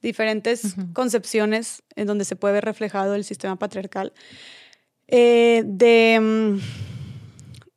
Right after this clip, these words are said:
Speaker 1: de que, por ejemplo, el hombre es sexual, es como sexual y es una necesidad que él es mucho más sexual que la mujer y es una necesidad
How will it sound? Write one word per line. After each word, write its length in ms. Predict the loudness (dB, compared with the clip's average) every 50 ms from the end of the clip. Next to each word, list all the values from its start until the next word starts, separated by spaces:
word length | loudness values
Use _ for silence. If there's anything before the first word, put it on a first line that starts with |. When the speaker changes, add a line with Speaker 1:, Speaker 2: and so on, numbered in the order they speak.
| _ _ _ _ _
Speaker 1:
de 220 | 0 2 2 4
que, 100 | 4 2
por 140 | 2 2 2
ejemplo, 300 | 2 0 0 2 2 2
el 100 | 4 2
hombre 560 | 2 0 2 2 2 2 2 2 2 0 0
es 180 | 0 -2 -6 -8
sexual, 720 | -4 -2 -2 -2 -2 -2 2 4 4 4 4 0 -2 -6 _ _ _ -20 -20 -20 -20 -20 -10 -2
es 240 | -2 0 0 0 -2
como 400 | -2 0 0 2 0 0 -2 -4 _ _ _ _ _ _ _ _
sexual 460 | -4 -4 -4 -2 2 4 4 6 6
y 60 | 4
es 60 | 4 2
una 160 | 2 2 4
necesidad 760 | 2 2 4 2 2 2 2 4 4 6 6 4 4 0 -2
que 380 | 0 0 2 2 2 2 2
él 180 | 2 2 2 2 0
es 120 | 0 -2
mucho 180 | -2 -2 -2 -2
más 140 | -4 -4 -4
sexual 240 | -4 -4 -4 -2
que 80 | -2 -2
la 60 | -2
mujer 240 | -2 0 2 2 2
y 20 |
es 80 | 2 0
una 140 | 0 -2 -2
necesidad 600 | -2 -2 -2 -4 -2 0 0 0 0 0 -2